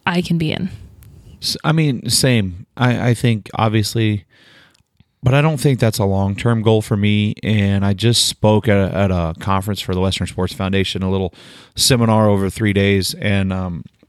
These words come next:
Speaker 2: I like being able to speak in front of a group like that. I never thought that public speaking or any kind of motivational speaking or anything like that would, would ever be something I would do growing up as a kid. But one of the things that, like, has really been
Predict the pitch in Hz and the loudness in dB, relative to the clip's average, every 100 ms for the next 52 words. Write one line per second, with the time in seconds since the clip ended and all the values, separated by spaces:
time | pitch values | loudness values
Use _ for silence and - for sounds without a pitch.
0 | - 127 127 107 113 139 147 123 123 120 | -4 0 0 2 2 2 -2 -2 2 4
1 | 110 107 104 - 98 - - 110 110 92 | 4 4 0 -2 -4 -2 0 0 0 -4
2 | 110 87 87 90 90 98 90 104 87 101 | -4 -6 -4 -4 -2 -2 0 -2 0 0
3 | 101 104 113 - 98 101 95 - 92 95 | 0 0 -2 -2 0 0 0 -2 0 2
4 | 92 85 - - - - - - 107 98 | 2 -2 -8 -20 -20 -20 -2 2 2 0
5 | - 104 90 101 101 95 98 98 - 135 | 2 2 2 2 2 0 0 0 0 0
6 | 135 107 95 92 85 95 98 104 95 - | 0 2 2 0 2 0 0 -2 -4 -2
7 | 104 98 101 95 98 123 120 110 92 95 | -2 -2 -2 0 0 0 0 -2 -2 0
8 | 95 73 98 - 101 101 104 104 - 104 | 0 0 -2 0 2 2 2 0 2 0
9 | 101 92 90 90 - 98 113 135 - - | 0 2 2 0 0 2 4 2 -6 -20
10 | - _ - 107 101 95 101 104 123 113 | -20 _ -2 2 2 2 0 0 -2 0
11 | 95 117 139 131 120 107 95 - 101 92 | 0 0 2 2 0 0 0 -2 -2 0
12 | 95 90 104 110 107 92 98 92 | -2 0 0 0 0 0 0 -2